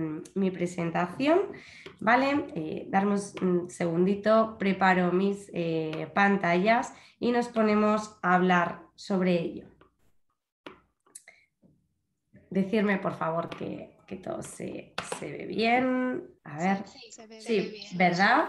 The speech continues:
Speaker 1: Vale, fantástico. Ok. Bueno, pues, eh, paso estas primeras diapositivas porque ya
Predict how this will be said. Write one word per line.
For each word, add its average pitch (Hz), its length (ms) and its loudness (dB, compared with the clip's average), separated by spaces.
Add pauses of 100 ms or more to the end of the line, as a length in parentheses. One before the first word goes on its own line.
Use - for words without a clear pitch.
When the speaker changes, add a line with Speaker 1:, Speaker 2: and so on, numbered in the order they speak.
Speaker 1:
Vale, 143 400 -8
fantástico. - 1080 -6 (720)
Ok. - 320 -6 (1300)
Bueno, - 200 -8 (120)
pues, - 280 -10 (140)
eh, - 400 -8
paso 208 260 2
estas 185 260 -4
primeras 180 400 2
diapositivas 175 920 0
porque 170 460 -8
ya 190 340 0